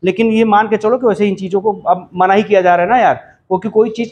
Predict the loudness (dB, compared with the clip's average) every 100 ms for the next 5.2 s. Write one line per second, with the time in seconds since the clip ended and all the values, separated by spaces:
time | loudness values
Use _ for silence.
0 | -2 0 0 -2 -2 -2 0 2 4 4
1 | 0 -2 -6 -6 -2 -4 -2 -4 0 -2
2 | 0 2 2 2 0 -6 -10 _ _ _
3 | -2 0 2 2 2 2 4 2 0 -2
4 | -4 -2 -2 -2 0 0 0 -2 -6 -2
5 | -2